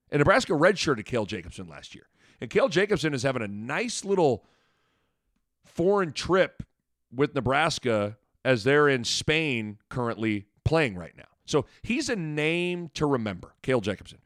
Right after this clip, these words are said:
But speaking of names, Nebraska certainly moved quick in the wake of the Ulis news to go back into the portal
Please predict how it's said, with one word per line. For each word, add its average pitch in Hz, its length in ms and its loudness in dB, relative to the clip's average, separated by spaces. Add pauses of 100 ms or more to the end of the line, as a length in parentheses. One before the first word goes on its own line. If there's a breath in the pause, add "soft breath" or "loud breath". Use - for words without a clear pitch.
(140 soft breath)
But 156 120 2
speaking 247 320 -4
of 202 80 2
names, - 440 -6 (1400)
Nebraska 175 520 0
certainly 165 400 -2
moved 151 580 -2
quick - 640 0
in 151 100 0
the 147 80 2
wake 139 240 2
of 135 80 0
the 117 180 0
Ulis 117 300 2
news 95 400 -6 (380 soft breath)
to - 80 -6
go 151 140 4 (220)
back 185 380 0
into 151 160 -2
the 117 120 -4
portal 104 580 -2